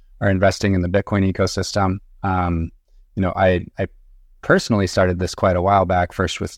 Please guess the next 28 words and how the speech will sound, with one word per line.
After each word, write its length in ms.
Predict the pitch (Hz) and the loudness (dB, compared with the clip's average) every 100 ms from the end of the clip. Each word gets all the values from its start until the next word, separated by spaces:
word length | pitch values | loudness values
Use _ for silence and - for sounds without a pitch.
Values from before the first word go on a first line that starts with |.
| - | -6
angel 460 | 92 90 92 87 - | -2 0 0 -2 -4
checks 440 | 95 87 - - | -4 -4 -6 -12
back 300 | - 87 - | -6 -6 -4
in 260 | 90 87 82 | -2 -2 -4
twenty 260 | - 92 | -2 0
nineteen, 480 | 87 85 - 92 87 | 0 -2 -2 0 0
and 120 | 87 | 0
then 140 | 85 85 | -2 -4
started 400 | - 90 85 85 | -4 -2 -2 -4
Bitcoiner 400 | 90 98 90 85 | -4 -2 -2 -2
Ventures, 460 | 90 - 90 85 | -4 -2 -4 -4
which 160 | - - | -8 -8
was, 360 | 87 - - - - - _ - _ | -8 -8 -14 -18 -20 -20 _ -20 _
it 320 | 107 90 - - | -2 -2 -2 -2
still 240 | 120 98 | 0 2
is 160 | 95 90 | 2 0
an 100 | 95 | -2
AngelList 440 | 110 107 95 90 | 0 2 0 -2
syndicate, 520 | - 92 92 - - | -2 -2 -2 -2 -4
but 100 | 92 | -2
it 100 | 90 | 0
was 260 | 104 104 92 | 2 2 0
the 100 | 92 | -6
first 420 | - 98 92 - - | 0 0 0 -6 -4
ever 440 | 95 92 92 90 - - 107 | -4 -2 -2 -2 -6 -14 -4
Bitcoin 540 | 98 95 - 92 90 87 | -4 -4 -4 -2 -2 -2
only 480 | 95 95 92 90 82 | -4 -2 0 -2 -4
fund, 640 | - 107 95 90 90 - | -2 0 0 0 -4 -8